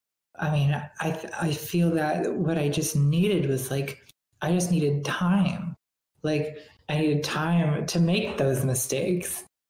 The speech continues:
and time to, like, work on the things that needed to be work on, worked on. And, like, you know, I, I know it's gonna, things are gonna be okay now,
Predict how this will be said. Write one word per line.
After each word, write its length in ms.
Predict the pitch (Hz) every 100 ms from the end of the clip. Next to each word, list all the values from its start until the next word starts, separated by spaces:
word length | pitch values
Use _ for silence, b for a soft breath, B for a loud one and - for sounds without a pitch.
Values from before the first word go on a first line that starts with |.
| -
and 320 | 151 151 147
time 480 | 151 151 156 151 151
to, 300 | - 156 160
like, 140 | 160
work 360 | 131 135 147 151
on 80 |
the 80 | 143
things 240 | 143 151 151
that 140 | 143
needed 260 | 143 143 139
to 80 |
be 140 | 143 131
work 420 | 131 156 214 -
on, 200 | - -
worked 320 | 151 208 -
on. 420 | 147 151 147 139 143 B _ _ _ -
And, 280 | 151 151
like, 240 | 151 139 - B _ _ _ _ _ _ -
you 120 | 175
know, 180 | 165 156
I, 340 | - 170 175 - -
I 100 | 160
know 240 | 170 208 269
it's 220 | 202 170
gonna, 360 | 156 165 143
things 320 | 143 220 247 196
are 120 | 147
gonna 320 | 139 196 180
be 160 | 127 123
okay 500 | 123 - 208 185 139
now, 520 | 139 175 - 175 175